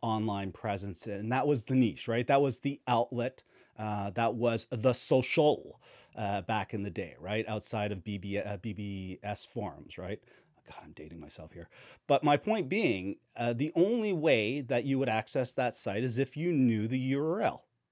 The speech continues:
And back then, the U R L may have been the domain, which is what we now know as being braggle dot com as an example, or poptix dot T V.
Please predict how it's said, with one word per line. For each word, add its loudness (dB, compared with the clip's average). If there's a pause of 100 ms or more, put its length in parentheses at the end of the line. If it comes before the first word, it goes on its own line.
And 4
back 2
then, 2
the 4
U 2
R 4
L 6
may 2
have 2
been 0
the -2
domain, -6
which -6
is -12
what -6
we -8
now -8
know -10
as -12
being -12
braggle -10
dot -8
com -12
as -14
an -12
example, -14
or -10
poptix -10
dot -10
T -8
V. -12